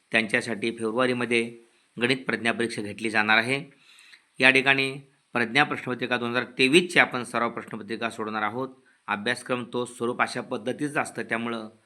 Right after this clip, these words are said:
होणाऱ्या परीक्षेसाठी निश्चितच उपयोग होणार आहे. आठ प्रश्न आपण सोडवलेले आहेत. नववा प्रश्न या ठिकाणी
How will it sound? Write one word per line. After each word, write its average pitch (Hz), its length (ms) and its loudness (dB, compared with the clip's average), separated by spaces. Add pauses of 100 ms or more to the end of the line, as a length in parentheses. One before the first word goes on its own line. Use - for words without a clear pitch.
(300)
होणाऱ्या 127 300 2
परीक्षेसाठी 110 800 -4 (220)
निश्चितच 131 600 -8 (240)
उपयोग 113 540 -6
होणार 123 240 2
आहे. 143 260 2 (480)
आठ 131 220 2
प्रश्न 131 240 -6
आपण 120 220 -4
सोडवलेले 110 380 -4
आहेत. 131 180 -2 (140)
नववा 113 380 4
प्रश्न 143 460 -2 (2750)
या 131 100 12
ठिकाणी 135 460 8